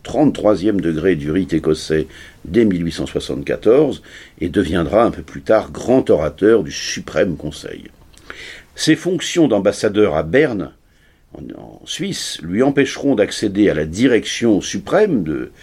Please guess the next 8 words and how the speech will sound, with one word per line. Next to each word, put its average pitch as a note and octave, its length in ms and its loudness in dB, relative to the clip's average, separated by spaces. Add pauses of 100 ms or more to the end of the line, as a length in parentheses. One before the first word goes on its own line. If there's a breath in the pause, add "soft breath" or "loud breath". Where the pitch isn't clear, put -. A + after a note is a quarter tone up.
(420 loud breath)
cette - 340 -8 (120)
obédience E2+ 580 0
maçonnique D3 560 -2
qui C#3 160 4
lui B2 300 6
est, F3+ 260 4
euh, E2+ 160 0
proposée G2 720 -2